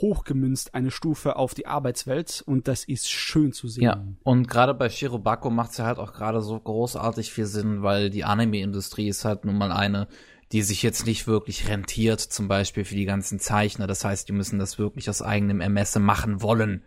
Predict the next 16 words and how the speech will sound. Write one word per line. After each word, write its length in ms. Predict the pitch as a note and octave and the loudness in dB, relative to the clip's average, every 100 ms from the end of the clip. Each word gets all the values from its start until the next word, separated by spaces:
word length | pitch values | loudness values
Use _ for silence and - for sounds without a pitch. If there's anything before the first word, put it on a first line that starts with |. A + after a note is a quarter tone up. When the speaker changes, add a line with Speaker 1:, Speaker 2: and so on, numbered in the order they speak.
| _ - | _ -2
Speaker 2:
Nicht 240 | A2+ - | 0 0
fürs 180 | - - | -4 0
Geld, 260 | A#2 G#2+ | 2 2
sondern 320 | - - G2+ G2+ | -2 -6 -4 -2
einfach, 260 | A2+ G2+ | -4 0
weil 100 | G#2 | -2
sie 80 | F#2+ | -2
Spaß 280 | - A2 - | 0 0 0
dran 180 | G#2 F#2+ | -2 -2
haben. 200 | F#2+ F#2+ - - | -4 -8 -6 6
Speaker 1:
Ja, 220 | C#3 A2+ | 6 6
reich 360 | A#2 C3 - B2+ | 2 0 0 -4
wirst 180 | A#2 C3 | -2 -2
du 40 | |
dadurch 300 | A#2+ A#2 A2 | -2 -4 -6
nicht. 320 | G#2+ - - | -8 -8 -18